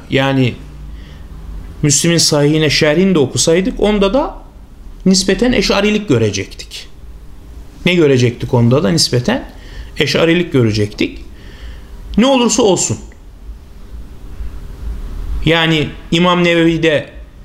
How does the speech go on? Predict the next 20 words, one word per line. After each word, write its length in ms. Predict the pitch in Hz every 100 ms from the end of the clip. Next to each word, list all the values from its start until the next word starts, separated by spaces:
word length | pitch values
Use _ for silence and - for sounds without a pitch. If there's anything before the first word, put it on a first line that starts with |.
| -
onun 260 | 151 165 160
şerhinde 600 | - 151 143 151 147 -
eşarilik 520 | 123 131 143 143 139
olması, 500 | 120 107 101 - 92 - - - - - - - - - - - - 139
Ahmet 380 | 143 170 165
Davutoğlu 460 | 160 160 160 156 147
hocanın 420 | 147 151 151 147 -
şerhinde 540 | - 151 143 143 143 139
maturidilik 720 | 143 147 147 160 147 175 170
olması 540 | 127 123 120 - 123 - - - - - - - - 156
bizim 380 | 156 196 196 180
bu 100 | -
kitapları 480 | - 147 - 139
okumamıza 560 | 147 170 170 147 135 147
ne 160 | 185 175
değil? 260 | 190 254 - - -
Mani 360 | 139 131 170
değil. 200 | 131 98 - -
Biz 120 | 208
okuruz. 680 | 196 - 117 - - - -